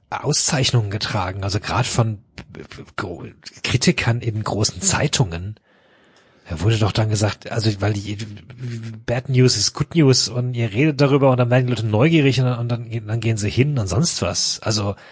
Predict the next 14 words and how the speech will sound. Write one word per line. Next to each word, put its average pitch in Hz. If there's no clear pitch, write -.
ich -
mein, 110
Reich -
Ranitzky 123
hat 117
eine 113
Karriere 101
darauf 104
aus-, -
aufgebaut, -
Bücher 156
zu, 107
runter 127
zu 104